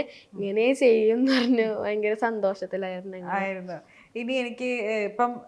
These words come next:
Speaker 2: ഈ ഇന്റർവ്യൂ നടക്കുമ്പോ ശിഖേന്റെ അമ്മ എന്റെ സൈഡിൽ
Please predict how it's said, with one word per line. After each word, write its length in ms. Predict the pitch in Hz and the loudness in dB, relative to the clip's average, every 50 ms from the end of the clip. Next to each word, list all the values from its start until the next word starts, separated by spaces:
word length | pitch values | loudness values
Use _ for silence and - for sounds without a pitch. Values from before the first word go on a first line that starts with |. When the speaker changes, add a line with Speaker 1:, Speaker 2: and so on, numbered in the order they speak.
| - | -10
Speaker 2:
ഈ 120 | 220 226 240 | -8 -6 -4
ഇന്റർവ്യൂ 380 | 233 226 220 233 214 240 247 | -4 -4 -4 -4 -4 -4 -4
നടക്കുമ്പോ 540 | 240 233 208 202 202 202 - 196 202 214 277 | -2 -2 -2 -2 -2 -4 -4 -4 0 0 0
ശിഖേന്റെ 460 | 302 - - 214 185 208 208 214 226 | 0 0 -4 -4 -2 -2 -2 2 2
അമ്മ 240 | 214 190 185 202 208 | 2 2 0 -2 -4
എന്റെ 180 | 190 185 190 202 | -4 -4 -6 -6
സൈഡിൽ 560 | 196 - 202 185 190 202 214 226 233 254 | -2 0 0 0 0 -2 -6 -6 -4 -4